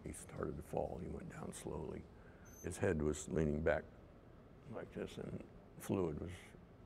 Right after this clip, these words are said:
running out of the wound. Uh, Harry came in and said, uh,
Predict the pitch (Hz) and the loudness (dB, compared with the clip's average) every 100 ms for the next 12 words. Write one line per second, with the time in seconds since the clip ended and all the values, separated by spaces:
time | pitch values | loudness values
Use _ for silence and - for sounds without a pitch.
0 | - 82 80 80 78 78 - - - - | -4 0 0 0 0 -4 -10 -16 -16 -16
1 | - - - 78 78 98 85 - - - | -16 -10 -6 -2 2 2 2 -2 -8 -14
2 | - - - - - - - - - - | -16 -16 -16 -16 -16 -16 -16 -16 -16 -16
3 | - - - - - - - - - - | -16 -14 -14 -16 -16 -16 -16 -16 -16 -16
4 | - - - - - 80 78 78 - - | -16 -4 -4 -4 0 4 4 2 -2 2
5 | 92 92 78 82 80 80 76 78 80 76 | 4 4 4 2 2 2 0 -2 0 0
6 | 76 76 73 | 0 -2 -2